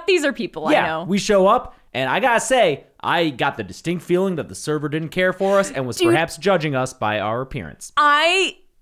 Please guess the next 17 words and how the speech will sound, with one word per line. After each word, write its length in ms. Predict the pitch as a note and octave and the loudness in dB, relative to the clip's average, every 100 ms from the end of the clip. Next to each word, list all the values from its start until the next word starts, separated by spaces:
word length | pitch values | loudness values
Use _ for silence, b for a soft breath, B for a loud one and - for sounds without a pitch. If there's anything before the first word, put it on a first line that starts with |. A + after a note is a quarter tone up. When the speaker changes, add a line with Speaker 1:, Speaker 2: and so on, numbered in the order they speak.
| _ _ | _ _
Speaker 1:
yes, 520 | C4+ G#3 G3 C#3 C#4 - | -4 -2 0 -4 -6 -4
it 140 | C#4+ | -2
was 220 | C#4 C#4 | -2 -2
very 360 | C4 C#4 C4+ B3+ | 0 2 4 2
strange. 680 | - B3+ F#3+ D3 G3+ - - - D#4+ - | 0 0 0 0 -6 -10 -10 -6 -4 0
Uh, 440 | C4+ B3 A#3 A3 - _ | 2 4 4 4 0 _
normally 580 | C4+ D4 D4+ E4 G4+ G4 | -4 2 2 2 2 0
feeling 540 | - E4 D#4+ C#4 C4+ B3+ | 0 0 0 2 0 0
very 420 | B3 A3+ A#3+ A#3 | 0 0 0 0
at 240 | G#3+ G#3 | 0 0
home 480 | G#3+ B3+ G#3 A3 A3+ | -2 -2 -2 -2 -4
in, 260 | G#3 G#3 G#3+ | -4 -4 -2
like, 300 | G#3 G#3 G3+ | -2 -2 -2
a 180 | G3+ G#3+ | -2 -4
horror 560 | G3 A#3 A3 A3 B3 | -4 -2 0 0 -2
type 420 | C#4 D4+ C#4+ A#3 - | -6 -6 -6 -6 -8
space 880 | - - - A#3+ B3+ G#4 A4 - | -8 -6 -2 0 0 -2 -6 -10